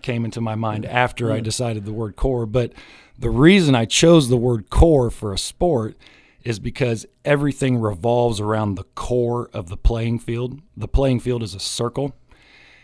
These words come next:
Speaker 1: And if you could imagine, uh, kinda like a target, there,
Speaker 2: Yeah,
Speaker 1: there's,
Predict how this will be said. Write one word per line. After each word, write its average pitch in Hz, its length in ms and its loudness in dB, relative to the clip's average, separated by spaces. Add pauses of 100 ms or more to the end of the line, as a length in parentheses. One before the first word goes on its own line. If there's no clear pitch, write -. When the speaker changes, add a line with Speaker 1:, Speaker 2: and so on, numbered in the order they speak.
(160)
Speaker 1:
And 107 320 -6
if 110 160 -10
you 117 80 -6
could 110 140 -6
imagine, 104 680 -4
uh, 95 340 -10
kinda 101 220 -6
like 101 160 -10
a - 80 -12
target, 101 640 -2
there, 95 140 -8
Speaker 2:
Yeah, - 180 -8
Speaker 1:
there's, 104 280 -6